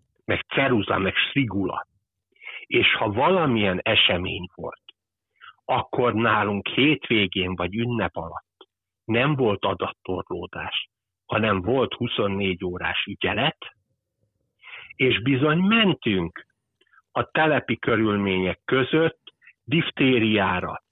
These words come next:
szűrni a gyerekeket és oltani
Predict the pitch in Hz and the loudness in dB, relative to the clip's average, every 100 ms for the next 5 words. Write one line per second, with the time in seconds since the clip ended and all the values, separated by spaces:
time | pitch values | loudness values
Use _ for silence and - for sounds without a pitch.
0 | _ _ _ - - 165 185 156 165 156 | _ _ _ -10 0 2 4 4 4 2
1 | 147 - _ _ _ _ _ - 131 123 | 0 -6 _ _ _ _ _ -4 0 2
2 | 117 110 - _ _ _ _ _ _ - | 2 2 -2 _ _ _ _ _ _ -4
3 | 123 139 131 - 117 - 113 101 - _ | 2 2 2 0 -2 0 -2 -2 -8 _
4 | _ _ - 120 - - 156 120 - 101 | _ _ 0 0 0 0 2 2 0 -4
5 | 95 85 | -4 -8